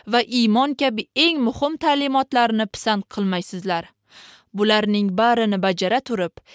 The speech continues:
ikkinchisini ham tashlab qo'ymasligingiz kerak edi." Farziylar tuzoqqa tushib qolishdi.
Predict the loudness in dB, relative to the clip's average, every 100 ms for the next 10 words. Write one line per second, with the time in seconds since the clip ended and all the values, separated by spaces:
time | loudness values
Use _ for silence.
0 | -14 -10 -2 0 0 -2 -2 -2 0 -2
1 | -2 -4 -2 -4 -2 -2 0 -2 -4 -4
2 | -4 -2 -2 -4 -4 -4 -4 -6 -6 -6
3 | _ _ _ _ _ _ _ _ _ -20
4 | -20 -20 _ -2 0 0 0 0 0 -2
5 | -4 -2 -2 -4 -6 -4 -6 -6 -6 -6
6 | -6 -6